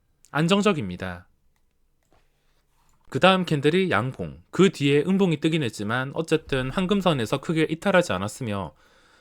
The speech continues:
그 뒤에도 위기가 왔을 때 반등이 한번 나오면은 그 다음에 바로 장대 음봉이 나오는 게 아니라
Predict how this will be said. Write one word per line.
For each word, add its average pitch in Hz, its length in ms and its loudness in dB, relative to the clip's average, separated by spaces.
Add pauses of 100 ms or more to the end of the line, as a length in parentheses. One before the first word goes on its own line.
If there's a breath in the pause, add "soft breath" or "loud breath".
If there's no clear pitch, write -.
그 208 240 6
뒤에도 139 380 2
위기가 160 420 2
왔을 98 320 -2
때 151 380 -6 (320 soft breath)
반등이 147 360 0
한번 202 300 0
나오면은 110 720 -2 (480 soft breath)
그 139 160 0
다음에 208 400 8
바로 151 340 0
장대 127 400 -2
음봉이 185 300 0
나오는 101 320 -2
게 120 80 -2
아니라 113 460 -4